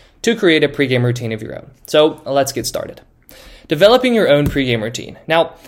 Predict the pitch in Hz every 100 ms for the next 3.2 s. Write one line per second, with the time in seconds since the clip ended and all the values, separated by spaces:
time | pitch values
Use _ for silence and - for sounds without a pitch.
0 | - 160 156 233 247 277 196 185 170 143
1 | 135 131 135 - 139 127 120 117 117 113
2 | 110 - _ _ _ _ - 170 160 196
3 | 180